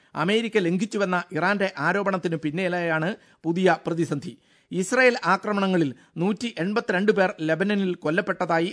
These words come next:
ആരോഗ്യ മന്ത്രാലയം അറിയിച്ചു. ഇസ്രായേൽ ഹിസ്ബുള്ള യുദ്ധത്തിൽ ഒരു ദിവസത്തെ ഏറ്റവും ഉയർന്ന മരണസംഖ്യയാണിത്. ഇറാൻ യുദ്ധത്തിൽ യു എസിനെ പിന്തുണയ്ക്കാതിരുന്ന നാറ്റോ സഖ്യരാജ്യങ്ങളുടെ നിലപാടിൽ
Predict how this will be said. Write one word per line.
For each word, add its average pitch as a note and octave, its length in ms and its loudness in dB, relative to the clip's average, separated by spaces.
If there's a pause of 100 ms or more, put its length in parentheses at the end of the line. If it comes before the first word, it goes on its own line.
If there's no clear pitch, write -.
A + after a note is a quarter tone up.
ആരോഗ്യ G3+ 340 0
മന്ത്രാലയം E3 500 0 (140)
അറിയിച്ചു. D#3 420 -4 (360)
ഇസ്രായേൽ G#3 460 2
ഹിസ്ബുള്ള G3+ 480 0
യുദ്ധത്തിൽ F#3 420 0 (280)
ഒരു G3+ 160 4
ദിവസത്തെ G3+ 460 0 (120)
ഏറ്റവും F3+ 420 0 (120)
ഉയർന്ന F#3 480 0
മരണസംഖ്യയാണിത്. D#3 920 -2 (1040)
ഇറാൻ A3+ 360 4
യുദ്ധത്തിൽ A3+ 380 4
യു E3 160 -2
എസിനെ A3+ 280 0
പിന്തുണയ്ക്കാതിരുന്ന F#3+ 840 -2
നാറ്റോ F3 400 -2
സഖ്യരാജ്യങ്ങളുടെ F#3 720 -2
നിലപാടിൽ D#3+ 500 0